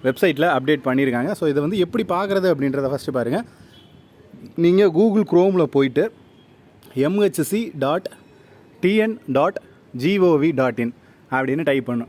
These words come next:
டைப் பண்ணீங்க அப்படின்னா, ஒப்-, ஒரு வெப் பேஜ் வந்து ஓப்பன் ஆகும்.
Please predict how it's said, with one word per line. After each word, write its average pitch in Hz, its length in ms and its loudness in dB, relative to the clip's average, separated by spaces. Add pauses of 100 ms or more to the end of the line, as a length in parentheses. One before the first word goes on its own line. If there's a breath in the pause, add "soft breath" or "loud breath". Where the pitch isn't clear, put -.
டைப் 156 280 0
பண்ணீங்க - 20 0
அப்படின்னா, 131 480 0
ஒப்-, 156 320 -4
ஒரு 127 200 -2
வெப் 143 240 -2
பேஜ் 180 220 4
வந்து 143 240 2
ஓப்பன் 131 260 2
ஆகும். 110 220 -6